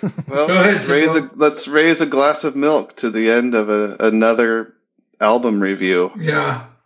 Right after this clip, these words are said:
Speaker 3: Well done,
Speaker 2: As he
Speaker 3: Tim.
Speaker 2: says to, uh, to the end of the day. You know, it's funny when I heard that lyric, "Let's raise a glass of milk to the end of another day."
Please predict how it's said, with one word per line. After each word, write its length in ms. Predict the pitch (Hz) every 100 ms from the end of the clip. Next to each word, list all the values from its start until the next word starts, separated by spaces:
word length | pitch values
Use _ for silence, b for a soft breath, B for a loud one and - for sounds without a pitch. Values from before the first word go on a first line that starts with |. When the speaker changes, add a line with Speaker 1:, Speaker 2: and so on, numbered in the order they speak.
| _ _ _ -
Speaker 3:
Well 220 | 170 165
done, 200 | 160 170
Speaker 2:
As 100 | 147
he 60 | 107
Speaker 3:
Tim. 80 | 147
Speaker 2:
says 560 | 117 110 101 - - -
to, 320 | 117 - 95
uh, 40 | -
to 140 | - 113
the 160 | 110
end 120 | 107
of 80 | 110
the 80 | 110
day. 180 | 123 120 B B
You 100 | -
know, 80 | 135
it's 180 | 123 123
funny 360 | - - 139 135
when 160 | 127
I 100 | 113
heard 400 | 110 127 127 113 _ _ _
that 240 | - 113 120
lyric, 400 | 117 120 104 -
"Let's 300 | 104 - -
raise 240 | 110 107 107
a 40 |
glass 280 | 104 104 104
of 80 | 107
milk 300 | 104 92 -
to 60 |
the 140 | 98 98
end 100 | 101
of 80 | 101
another 280 | 98 95
day." 200 | 95 101